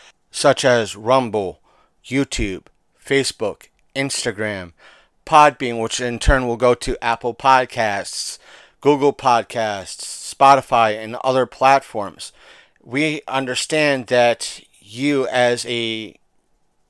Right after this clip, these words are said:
regular listener or a brand new listener want to hear content in the meantime while we're getting organized with everything. We promise you the Four State Comic Con Harrisburg, Pennsylvania twenty twenty-three stuff will be posted up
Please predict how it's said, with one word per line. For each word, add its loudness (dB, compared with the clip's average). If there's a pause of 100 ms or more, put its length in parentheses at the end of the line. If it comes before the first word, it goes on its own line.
(200)
regular 2
listener 2
or 4
a -2
brand -6
new -4
listener -4 (360)
want 4
to 0
hear -2 (460)
content -6 (440)
in -14
the -8
meantime -6
while 0
we're -4
getting -12 (200)
organized -4
with -14
everything. -10
We -14
promise 0
you -2 (380)
the -6
Four 2
State -2
Comic -6
Con -4
Harrisburg, -4
Pennsylvania -8
twenty -12
twenty-three -8
stuff -2 (240)
will -10
be -8
posted -6
up -4